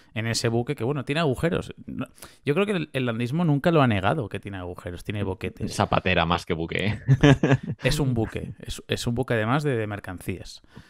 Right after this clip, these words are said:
Speaker 1: ¿De qué tipo de mercancías? Eso ya pues queda en, en, en el silencio, ¿no? Y, y no,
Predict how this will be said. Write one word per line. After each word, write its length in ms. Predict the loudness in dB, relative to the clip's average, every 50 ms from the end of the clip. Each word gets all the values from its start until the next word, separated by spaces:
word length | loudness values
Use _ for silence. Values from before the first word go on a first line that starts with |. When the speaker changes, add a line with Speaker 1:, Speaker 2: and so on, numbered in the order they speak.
| _ _ _ _
Speaker 1:
¿De 140 | -20 -20 _
qué 140 | -10 -8 -6
tipo 200 | -4 0 2 4
de 80 | 4
mercancías? 680 | 4 4 4 2 2 2 2 0 0 0 0 -2 -6 -16 _ _ _ _ -20
Eso 180 | -20 -16 -12 -12
ya 120 | -12 -8
pues 140 | -8 -10 -10
queda 640 | _ -6 0 2 2 2 4 2 0 -2 -2 -4 -6
en, 220 | -6 -8 -8 -8
en, 280 | -10 -10 -10 -10 -12 -14 -16 _ _ _ -20 -18 -12
en 80 | -12 -10
el 140 | -10 -10
silencio, 500 | -8 -6 -2 0 0 0 -2 -4 -8 -8
¿no? 280 | -6 -6 -6 -6 -8 -8
Y, 240 | -10 -10 -12 -14 _ -14
y 180 | -14 -12 -10 -10
no, 160 | -10 -12